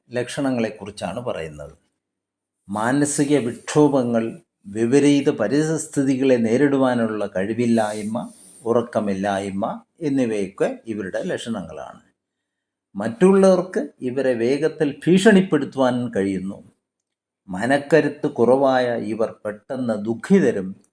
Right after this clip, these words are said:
നിരാശരുമായി തീരുന്നു. യാഥാർത്ഥ്യങ്ങളെ തിരിച്ചറിയുവാനും പ്രായോഗിക ബുദ്ധി പ്രദർശിപ്പിക്കുവാനുള്ള കഴിവ് ഇവർക്ക് കുറവാണ്. ധനസമ്പാദനത്തിൽ ഇവർ വളരെ ക്ലേശിക്കുന്നു.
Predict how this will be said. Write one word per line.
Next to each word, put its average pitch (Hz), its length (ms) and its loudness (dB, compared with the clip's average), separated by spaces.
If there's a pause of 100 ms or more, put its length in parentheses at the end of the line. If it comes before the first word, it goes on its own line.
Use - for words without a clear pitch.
(280)
നിരാശരുമായി 113 760 0 (100)
തീരുന്നു. 90 420 -8 (800)
യാഥാർത്ഥ്യങ്ങളെ 127 1000 0
തിരിച്ചറിയുവാനും 120 1000 -2 (240)
പ്രായോഗിക 147 720 0
ബുദ്ധി 147 400 -4
പ്രദർശിപ്പിക്കുവാനുള്ള 131 1300 -2
കഴിവ് 104 300 0
ഇവർക്ക് 95 400 -4
കുറവാണ്. 90 640 -4 (760)
ധനസമ്പാദനത്തിൽ 170 1040 0
ഇവർ 120 240 -2
വളരെ 117 480 0
ക്ലേശിക്കുന്നു. 104 680 -6